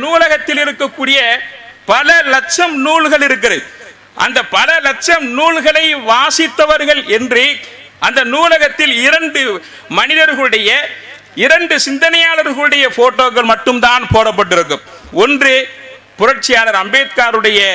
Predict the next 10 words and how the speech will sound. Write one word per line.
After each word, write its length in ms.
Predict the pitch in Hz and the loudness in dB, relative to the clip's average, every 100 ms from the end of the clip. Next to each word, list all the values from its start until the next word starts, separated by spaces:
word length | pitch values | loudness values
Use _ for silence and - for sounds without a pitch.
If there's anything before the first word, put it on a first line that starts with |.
| 151 - | -4 -4
அந்த 160 | 190 220 - | -2 -2 0
போட்டோ 280 | 220 233 226 185 | 0 2 0 0
போடப்பட்டிருக்கிறது. 680 | 190 185 175 170 160 143 - - - - - 170 | 0 0 -2 -2 0 -2 -4 -16 -20 -20 -2 0
இரண்டு 300 | 269 262 233 226 - 208 | 0 0 0 -2 -4 0
காரல் 380 | 220 277 285 233 | 0 0 -2 0
மார்க்சினுடைய 640 | 226 262 - 262 233 226 214 196 165 - | 0 0 -4 -4 -2 0 0 0 -2 0
போட்டோக்கள், 560 | 254 208 226 190 240 180 - | 0 0 -2 0 -2 -2 0
போட்டோ 280 | 269 269 240 | 0 2 -2
அங்கே 180 | 226 226 226 | 0 -2 2
போடப்பட்டிருக்கிறது. 680 | 208 220 196 180 170 160 123 | 2 2 0 0 0 0 -2